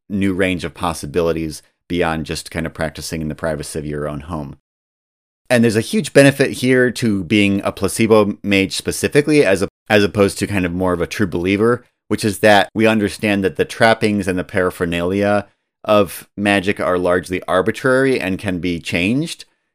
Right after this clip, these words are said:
And so you don't necessarily have to wear a robe and, and carry a magic wand or a staff or, or whatever. You can do things that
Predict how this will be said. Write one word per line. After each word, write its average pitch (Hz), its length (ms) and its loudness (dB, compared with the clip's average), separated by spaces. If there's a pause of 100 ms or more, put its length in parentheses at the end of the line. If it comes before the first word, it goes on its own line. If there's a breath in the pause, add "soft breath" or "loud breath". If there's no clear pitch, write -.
(200)
And 98 240 -2
so 98 280 2
you 92 220 -2
don't 113 360 4
necessarily 101 560 -2
have 135 380 0
to 98 100 -6
wear 85 500 2
a 98 100 2
robe 90 480 4
and, 82 280 -4
and 85 240 -6
carry 90 280 0
a 87 40 0
magic 87 360 -2
wand 87 360 0
or 80 100 -2
a 80 80 -2
staff 82 640 2
or, 80 460 -2
or 85 140 -2
whatever. 85 380 2
You 87 140 -6
can 95 180 -4
do 101 140 0
things 95 320 -4
that 90 320 0